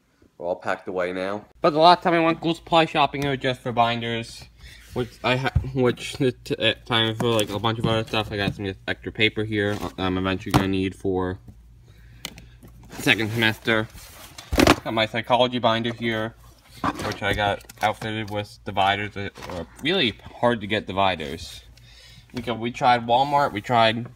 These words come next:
Office Depot, we could not find anything. And lo, and lo and behold, took, like, eighty cent binders from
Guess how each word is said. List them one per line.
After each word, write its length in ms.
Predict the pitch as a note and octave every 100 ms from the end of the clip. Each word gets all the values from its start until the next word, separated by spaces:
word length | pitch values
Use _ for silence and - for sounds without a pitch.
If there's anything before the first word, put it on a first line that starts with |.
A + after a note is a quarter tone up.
| - -
Office 240 | A2+ A#2+ -
Depot, 460 | B2 C#3+ B2 B2
we 200 | B2 B2
could 160 | G2+ A2
not 180 | G#2+ G2
find 240 | A#2 A2+
anything. 500 | A2+ A2+ A#2+ A#2 A#2 - - - _ -
And 200 | - G2+
lo, 240 | G#2+ C3+ -
and 460 | A2+ A2 A2 B2 A#2+ - - _
lo 180 | A#2+ A#2
and 100 | C3
behold, 380 | B2 B2 G#2+ F2+
took, 220 | A#2+ -
like, 180 | G#2 - _
eighty 320 | F2 A2 A2
cent 340 | G#2 - G#2 F#2
binders 500 | F#2+ F#2+ E2+ D2 D#2+
from 420 | - E2 D#2+